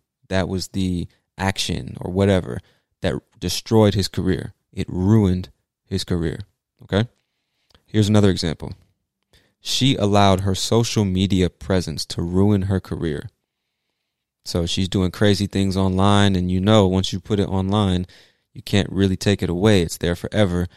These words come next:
So somebody saw this video or that tweet or that post or whatever it was,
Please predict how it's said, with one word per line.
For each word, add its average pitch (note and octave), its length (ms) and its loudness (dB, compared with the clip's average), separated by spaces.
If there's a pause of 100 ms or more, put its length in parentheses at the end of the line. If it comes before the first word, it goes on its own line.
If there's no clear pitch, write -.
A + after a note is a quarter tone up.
(220)
So D#2 180 -6
somebody F#2+ 400 0
saw G2 320 2
this F#2+ 380 0 (400)
video G2 460 4
or F#2+ 120 2
that E2+ 300 -4
tweet G#2 360 -4
or G1+ 300 -8
that - 240 -8 (300)
post G#2 360 0
or F#2 60 0
whatever F#2 440 2
it F2 40 2
was, F#2 460 4